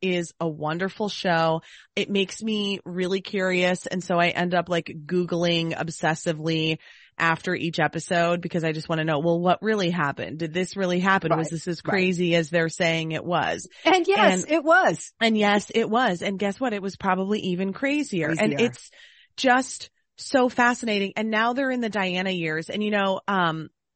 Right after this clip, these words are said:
Speaker 2: I've
Speaker 1: I
Speaker 2: watched
Speaker 1: always
Speaker 2: the whole season.
Speaker 1: Already of season five?
Speaker 2: Mm-hmm. Mm-hmm.
Speaker 1: Did you love the whole season?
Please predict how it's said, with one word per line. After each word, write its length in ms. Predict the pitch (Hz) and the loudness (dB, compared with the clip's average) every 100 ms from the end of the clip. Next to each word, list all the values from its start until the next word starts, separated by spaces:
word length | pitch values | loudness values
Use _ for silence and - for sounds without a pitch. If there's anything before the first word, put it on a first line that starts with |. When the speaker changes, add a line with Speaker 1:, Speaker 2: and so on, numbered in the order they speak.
| - | -4
Speaker 2:
I've 120 | 190 208 | 0 4
Speaker 1:
I 40 | |
Speaker 2:
watched 100 | 220 226 | 6 6
Speaker 1:
always 120 | 302 | 4
Speaker 2:
the 80 | 175 | 4
whole 160 | 180 | 4
season. 540 | 165 185 165 156 131 131 _ - | 2 2 2 0 -2 -8 _ 4
Speaker 1:
Already 420 | 240 226 220 240 | 6 6 4 4
of 100 | 214 | 2
season 260 | 240 220 | 0 0
five? 320 | 208 196 202 170 | 4 4 4 2
Speaker 2:
Mm-hmm. 100 | 165 143 _ _ _ | -2 -4 _ _ _
Mm-hmm. 140 | 160 139 | -6 -6
Speaker 1:
Did 160 | 170 | -4
you 100 | 175 | -4
love 300 | 160 160 156 | -2 -4 -4
the 80 | 156 | -6
whole 200 | 151 151 | -4 -6
season? 540 | 151 123 147 156 233 | -6 -8 -6 -4 -4